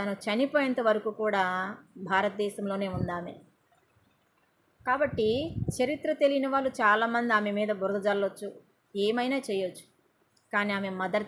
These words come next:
తెరీసా అనే ఒక బిరుదు ఆమెకి వచ్చింది, దేవుడు ఇచ్చాడు. యేసుప్రభుని ఆమె అంతగా ప్రేమించింది కాబట్టి అంత గొప్ప పరిచర్య చేయగలిగింది కుష్ఠరోగులకి. కాబట్టి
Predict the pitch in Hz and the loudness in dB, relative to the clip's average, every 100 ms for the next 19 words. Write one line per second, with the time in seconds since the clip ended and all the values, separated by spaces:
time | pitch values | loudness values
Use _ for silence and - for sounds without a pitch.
0 | - 196 220 226 220 190 196 180 214 269 | -2 -2 -2 -2 -4 -2 -4 -2 0 2
1 | 240 202 190 185 - 214 175 - - 196 | 0 -2 -4 -6 -6 -6 -6 -10 -4 0
2 | 233 269 - 247 190 180 - - - - | 0 -2 -2 -2 -2 -6 -14 -10 -2 -2
3 | - - - 254 311 294 294 285 277 247 | -2 -6 0 0 2 4 4 6 4 4
4 | 247 247 240 247 294 302 269 262 254 262 | 4 2 0 2 4 6 4 2 0 -2
5 | 254 240 208 202 - 254 202 226 285 233 | 0 2 4 2 0 -2 -2 -2 -2 0
6 | 240 - 254 214 202 294 - _ _ _ | -2 0 2 2 2 -4 -14 _ _ _
7 | _ _ 226 240 277 262 - 214 202 202 | _ _ -2 2 2 2 0 -2 2 0
8 | 196 196 190 - 208 - 254 226 190 185 | 0 -4 -6 -6 -6 0 2 4 2 -2
9 | 180 190 - _ _ _ _ _ _ _ | -8 -14 -16 _ _ _ _ _ _ _
10 | _ _ - - - 269 277 269 240 269 | _ _ -20 -12 -4 -2 0 0 2 2
11 | 311 381 | -2 -6